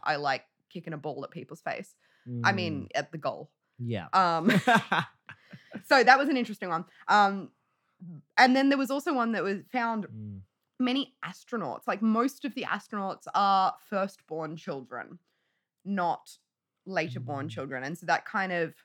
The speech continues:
Speaker 2: I always wanted to be an astronaut.
Speaker 1: But the thing about that one is that people sort of,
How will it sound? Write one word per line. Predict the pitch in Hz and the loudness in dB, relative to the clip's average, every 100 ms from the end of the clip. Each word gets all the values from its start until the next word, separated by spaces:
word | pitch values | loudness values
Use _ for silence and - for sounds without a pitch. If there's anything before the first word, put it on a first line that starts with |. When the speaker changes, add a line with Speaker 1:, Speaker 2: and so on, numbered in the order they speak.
| _ _ | _ _
Speaker 2:
I | 135 | -8
always | 143 120 | -6 -6
wanted | 95 92 | -8 -12
to | - | -14
be | 92 | -16
an | 85 | -16
astronaut. | 82 - - 87 87 87 - _ _ - | -18 -20 -18 -14 -12 -12 -16 _ _ -6
Speaker 1:
But | 262 | -6
the | 254 | -6
thing | 247 277 320 | -10 -8 -6
about | 339 311 175 | -4 -6 -2
that | 247 - | -2 -2
one | 202 165 160 - _ | -4 -4 -6 -12 _
is | 208 208 | -4 -4
that | 233 214 - | -2 -2 -2
people | 214 254 285 | -8 -8 -6
sort | - 285 | -4 -4
of, | 226 | -6